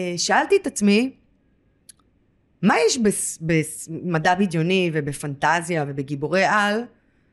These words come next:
אה, שכל כך, אה, מרחיב לי את הלב?" ואז הבנתי שבסוף לכולנו יש איזה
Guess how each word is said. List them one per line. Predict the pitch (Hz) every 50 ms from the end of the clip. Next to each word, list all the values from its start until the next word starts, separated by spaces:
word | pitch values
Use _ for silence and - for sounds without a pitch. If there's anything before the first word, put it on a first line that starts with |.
| _ _ _ _ _
אה, | - 175 175 175 175 175 175 175 170 170 170 165 165 165 165
שכל | 165 - - - - - -
כך, | - 220 226 - - -
אה, | 302 294 277 262 240 226 214 202 196 190 170 175 226 285 339 349 349 320 311 285 269 254 240 220 208 _ _ _ _ _ _
מרחיב | 175 185 196 190 180 - 226 254 254
לי | 254 254
את | 254 202
הלב?" | 226 208 190 175 165 160 165 160 160 160 - _ _ _ _ - - - -
ואז | 226 277 269
הבנתי | 311 311 330 320 302 285
שבסוף | - 220 185 208 - 269 269 262 -
לכולנו | 220 202 - 190 202 214 220 220 208
יש | 202 208 208 - -
איזה | 202 180 170 180